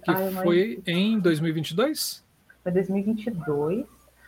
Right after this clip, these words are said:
Speaker 2: Ai, acho que foi no finalzinho. Não, finalzinho não. Acho que foi metade de maio. E aí a gente ficou até a primeira semana de julho. Foi esse, essa, essa temporada. Foi bem
Speaker 1: Maio,
Speaker 2: bacana.
Speaker 1: junho e julho.
Speaker 2: Uhum.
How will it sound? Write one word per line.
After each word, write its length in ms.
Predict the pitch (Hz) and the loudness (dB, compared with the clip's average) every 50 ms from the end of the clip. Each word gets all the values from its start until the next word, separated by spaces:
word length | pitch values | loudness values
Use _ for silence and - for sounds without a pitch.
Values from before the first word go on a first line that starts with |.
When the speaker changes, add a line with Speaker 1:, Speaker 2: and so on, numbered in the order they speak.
| - - _ | -20 -20 _
Speaker 2:
Ai, 240 | - 165 175 180 185 | 0 2 4 4 4
acho 180 | 185 185 185 - | 2 2 0 -6
que 100 | - 180 | -10 -10
foi 240 | - - 202 202 | -6 -4 -2 0
no 140 | 202 196 190 | 0 0 0
finalzinho. 920 | 196 - - 214 208 196 196 190 190 185 180 170 - - - 208 214 214 190 | -2 -4 -4 -2 0 0 0 0 0 -2 -6 -8 -10 -8 -6 -6 -6 -2 0
Não, 200 | 175 170 165 - | 0 0 0 0
finalzinho 380 | 170 160 165 165 160 185 202 | 0 0 0 0 0 -2 -2
não. 140 | 196 160 147 | 0 0 -2
Acho 160 | 139 - - | -2 -4 -6
que 60 | - | -4
foi 240 | - 180 175 175 170 175 - - - _ _ _ _ _ _ | -4 -2 -2 -2 -2 -4 -10 -20 -20 _ _ _ _ _ _
metade 580 | 160 160 165 160 160 - 175 170 185 190 208 196 | -6 -4 -4 -4 -2 4 6 6 6 6 4 -2
de 220 | 170 - - 180 | -2 -4 -4 -2
maio. 720 | 180 175 165 156 147 143 147 147 143 151 160 180 220 302 - - _ _ _ _ _ _ _ _ _ _ _ _ _ _ | -2 0 0 -2 -2 -4 -4 -4 -4 -2 -2 -2 -2 -4 -6 -12 _ _ _ _ _ _ _ _ _ _ _ _ _ _
E 120 | - 156 165 | 0 2 4
aí 300 | 170 165 165 170 175 185 | 6 6 6 6 4 4
a 40 | |
gente 160 | 180 180 180 - | 4 2 -4 -2
ficou 160 | - - 170 | 2 2 2
até 480 | 170 - - _ - 190 185 190 208 | 2 2 -8 _ 6 8 10 10 8
a 40 | 208 208 | 8 6
primeira 340 | 208 226 208 202 196 202 | 2 2 4 4 4 4
semana 400 | 196 - 220 202 190 180 185 190 | 2 0 0 0 0 0 0 -2
de 220 | 180 175 185 202 196 | -4 -4 -2 -4 -4
julho. 340 | 165 143 135 135 120 120 127 127 127 123 - _ _ _ _ _ _ _ _ _ _ _ | -4 -4 -8 -8 -6 -8 -8 -10 -10 -14 -18 _ _ _ _ _ _ _ _ _ _ _
Foi 140 | - 147 143 139 | -16 -12 -12 -12
esse, 300 | 135 - _ 147 139 135 - | -14 -14 _ -16 -16 -10 -10
essa, 220 | 123 123 131 147 | -10 -8 -6 -6
essa 160 | 139 135 - 123 | -6 -6 -8 -12
temporada. 500 | - 139 135 - 165 175 156 - - - - - _ _ _ _ _ _ _ - _ _ _ _ _ _ | -14 -14 -6 -4 -2 -2 -2 -6 -8 -12 -20 -20 _ _ _ _ _ _ _ -20 _ _ _ _ _ _
Foi 100 | - 170 | -2 -2
bem 160 | 120 123 160 | 0 2 0
Speaker 1:
Maio, 300 | 175 180 151 160 165 147 | 2 2 2 2 2 0
Speaker 2:
bacana. 160 | 135 123 123 | 0 -2 -2
Speaker 1:
junho 160 | 139 175 185 180 160 | 0 2 2 2 2
e 40 | 143 | 0
julho. 480 | 127 131 151 147 135 120 120 113 113 - _ - _ _ _ _ - - | 0 0 0 0 0 0 -4 -6 -8 -14 _ -20 _ _ _ _ -4 2
Speaker 2:
Uhum. 520 | 180 170 151 156 160 151 151 147 151 160 | 2 2 2 2 -2 -4 -4 -6 -8 -10